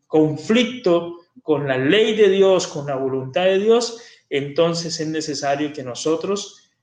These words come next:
nos pongamos de parte de la verdad, de la justicia, aunque tengamos que desobedecer las leyes estatales,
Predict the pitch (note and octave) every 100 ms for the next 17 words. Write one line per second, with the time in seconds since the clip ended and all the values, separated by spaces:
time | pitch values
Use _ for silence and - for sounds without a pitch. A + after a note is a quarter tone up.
0 | _ C3+ B2+ B2 C3 D3+ D3+ C#3+ C#3+ C#3
1 | C#3 D3+ C#3 B2+ A#2+ A#2 D3+ E3+ F3+ D3+
2 | B2+ B2 B2+ - A3+ A#3+ - G3 G#3 -
3 | - _ - D3 D#3 D#3 C#3+ C#3 C#3+ D#3+
4 | E3+ E3 F3 E3+ E3 D3 B2+ - D3 D3+
5 | - _ _ _ - B2+ B2+ C#3+ D3 D3
6 | C#3+ - D#3 B2 - B2+ - C3+ C3 A#2
7 | - - - _